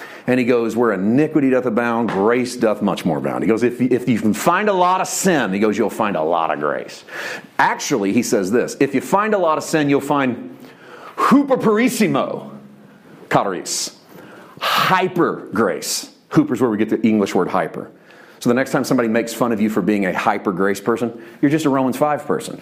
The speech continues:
Paul goes, "Wherever there's sin, there's hyper grace." He goes, "'Cause the grace has to be higher.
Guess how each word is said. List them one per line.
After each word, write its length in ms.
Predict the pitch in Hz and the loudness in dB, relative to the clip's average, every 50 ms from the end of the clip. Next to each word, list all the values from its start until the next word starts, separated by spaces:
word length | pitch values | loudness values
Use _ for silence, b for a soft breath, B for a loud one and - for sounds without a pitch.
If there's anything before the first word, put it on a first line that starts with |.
| B B B B B | B B B B B
Paul 140 | - 139 131 | 0 2 2
goes, 100 | 131 127 | 2 0
"Wherever 180 | 127 135 139 143 | 0 0 2 2
there's 200 | 156 151 - - | 0 0 0 0
sin, 180 | 131 120 117 | 0 0 2
there's 140 | 113 95 - | 0 -2 -2
hyper 360 | - - - 90 85 - 107 | -4 -4 -4 -2 -2 0 0
grace." 400 | 110 170 190 - - - - - | 2 2 2 0 0 -4 -10 -12
He 100 | - 107 | -6 -2
goes, 120 | 107 113 120 120 B B B | -2 0 0 -2 B B B
"'Cause 160 | 185 175 151 | 0 2 2
the 60 | 165 | 0
grace 260 | 113 135 143 139 135 | 0 0 0 0 0
has 180 | - 135 - - | 0 -2 -2 0
to 60 | 131 | -2
be 80 | 139 - | 0 2
higher. 480 | - 208 208 185 127 95 90 - - | 2 0 0 0 -2 -4 -4 -8 -10